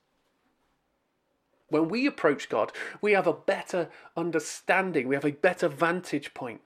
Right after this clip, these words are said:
of the foundation on which our sacrifice of worship is established. One Corinthians three eleven tells us, "For no one can lay a foundation other than the one already laid,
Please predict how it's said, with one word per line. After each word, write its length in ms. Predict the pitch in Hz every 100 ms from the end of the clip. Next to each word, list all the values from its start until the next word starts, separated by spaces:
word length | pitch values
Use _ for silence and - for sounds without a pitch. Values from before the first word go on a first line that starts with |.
| _
of 120 | 143 139
the 80 |
foundation 1160 | - 143 139 131 175 170 - 139 120 - - 143
on 180 | 143 139
which 240 | 147 147 -
our 120 | 139
sacrifice 840 | - - 180 - 180 - 165 160
of 100 | 156
worship 500 | 139 151 143 120 104 -
is 160 | 127
established. 840 | 120 - - 131 127 - - - - _ _ _ _ _ _ _ _ _ _ _ _ _ _ _ _ _ - -
One 180 | 160 170
Corinthians 600 | 165 165 147 151 139 -
three 380 | - 160 147
eleven 360 | 139 135 131 127
tells 320 | - 131 123
us, 140 | 101 - - - - - _ _
"For 100 | 170
no 240 | 170 170
one 300 | 180 135 78 - _ _
can 160 | - 131
lay 160 | 135
a 40 | 143
foundation 680 | 147 147 151 127 - 104 117 _
other 360 | 156 147 113 - _ _ _ _ _
than 180 | 139 127
the 80 | 123
one 380 | 117 143 143 156 _ _
already 500 | 139 175 185 185 202
laid, 380 | 156 123 -